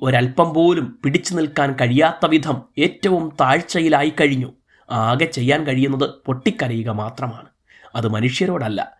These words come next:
അങ്ങനെ ചെയ്യുന്നതിൽ അർത്ഥമില്ല. ആർക്കും സഹായിക്കാൻ കഴിയാത്ത സ്ഥിതിയാണ്. എന്നാൽ ഏതവസ്ഥയിലും സഹായിക്കാൻ കഴിയുന്ന ദൈവത്തോടാണ് താൻ നിലവിളിക്കുന്നത്. പാപത്തിൻ്റെ ശക്തി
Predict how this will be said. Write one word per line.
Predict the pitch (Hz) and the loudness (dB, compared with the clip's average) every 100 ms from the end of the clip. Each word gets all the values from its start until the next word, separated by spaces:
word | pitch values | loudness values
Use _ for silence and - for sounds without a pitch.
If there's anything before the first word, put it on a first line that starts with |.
| _ | _
അങ്ങനെ | - 139 175 | -2 2 2
ചെയ്യുന്നതിൽ | 175 160 165 160 151 | 2 0 0 0 0
അർത്ഥമില്ല. | 131 - 196 107 - - _ - - - | 0 -4 -6 -6 -10 -14 _ -20 -18 -4
ആർക്കും | 117 135 139 147 | 0 0 0 -4
സഹായിക്കാൻ | 143 123 127 143 151 151 | -4 0 2 2 0 0
കഴിയാത്ത | 147 139 143 147 - | 0 0 0 0 -2
സ്ഥിതിയാണ്. | 180 - 151 170 117 - - - | -4 -4 0 0 0 -8 -12 -4
എന്നാൽ | 127 139 | 0 2
ഏതവസ്ഥയിലും | 143 175 208 170 165 - 185 185 220 247 - - | 4 2 0 -2 -2 0 2 4 2 -2 -16 -12
സഹായിക്കാൻ | - 131 156 190 196 190 | -10 0 2 4 2 0
കഴിയുന്ന | 175 160 175 185 | 0 0 0 0
ദൈവത്തോടാണ് | 151 185 240 208 165 107 - - _ | 0 2 0 2 0 -2 -10 -18 _
താൻ | 123 113 107 | -4 -4 -2
നിലവിളിക്കുന്നത്. | 107 117 110 110 104 - _ _ _ _ - - - - | -2 -2 -2 -6 -12 -16 _ _ _ _ -16 -16 -14 0
പാപത്തിൻ്റെ | 165 185 208 226 202 202 | 2 2 0 -2 -2 0
ശക്തി | - - - | -2 -2 -2